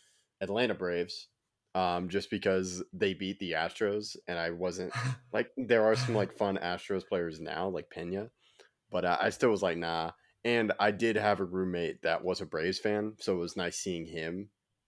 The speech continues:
Speaker 1: win it, um, or, and, like,
Speaker 2: Uh-huh.
Speaker 1: see his team win. And they were just,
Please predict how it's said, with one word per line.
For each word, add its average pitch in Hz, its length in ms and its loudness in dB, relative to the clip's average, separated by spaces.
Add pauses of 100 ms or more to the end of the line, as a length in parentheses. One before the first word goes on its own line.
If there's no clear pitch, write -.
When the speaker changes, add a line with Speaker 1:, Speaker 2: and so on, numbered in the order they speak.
(280)
Speaker 1:
win 85 220 -4
it, - 140 -2 (580)
um, 80 440 -6 (300)
or, 107 180 2
and, 95 200 0
like, 90 120 0
Speaker 2:
Uh-huh. 90 80 -6
Speaker 1:
see 95 160 -2
his 92 120 0
team 95 240 -4
win. 95 260 -4 (200)
And 127 120 0
they 151 40 4
were 147 80 2
just, 139 180 -8